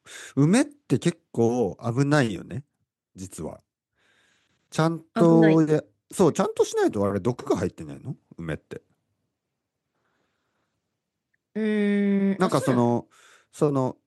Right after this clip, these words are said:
Speaker 1: その、う-、いわゆる梅干しとか梅酒とか、そういうことにして食べられるけど、なんか
Speaker 2: あー、
Speaker 1: 生だ-、
Speaker 2: 生でっ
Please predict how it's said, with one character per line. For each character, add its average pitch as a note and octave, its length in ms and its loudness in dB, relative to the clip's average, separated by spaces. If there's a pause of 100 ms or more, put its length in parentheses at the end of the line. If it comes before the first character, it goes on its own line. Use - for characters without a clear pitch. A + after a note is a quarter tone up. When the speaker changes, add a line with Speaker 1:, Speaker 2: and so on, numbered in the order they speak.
(180)
Speaker 1:
そ C3 80 -8
の、 - 20 -20
う-、 - 40 -20 (100)
い D3+ 80 -2
わ E3 100 4
ゆ C3+ 60 4
る G2+ 400 -4
梅 C3+ 220 0
干 C3 160 -2
し B2+ 200 -8
と G2+ 120 -10
か F#2 240 -8
梅 B2 320 -4
酒 B2+ 200 -8
と - 140 -12
か、 F2 300 -6
そ D#3+ 140 -6
う E3+ 60 -2
い E3+ 40 -2
う E3+ 80 -2
こ F3 100 -10
と F#3+ 140 -4
に C3+ 140 -6
し - 120 -20
て F4+ 480 -4 (340)
食 A2+ 140 -6
べ A#2 140 0
ら A2+ 160 0
れ A2 100 -2
る F2 140 -10
け - 240 -14
ど、 F2+ 400 -4 (1120)
な E3 80 -10
ん - 20 -16
か F#2+ 220 -8 (200)
Speaker 2:
あ A3 240 4
ー、 - 20 2
Speaker 1:
生 G#3+ 100 4
だ-、 E4+ 80 4
Speaker 2:
生 B3+ 220 2
で C#3 140 -10
っ - 20 -10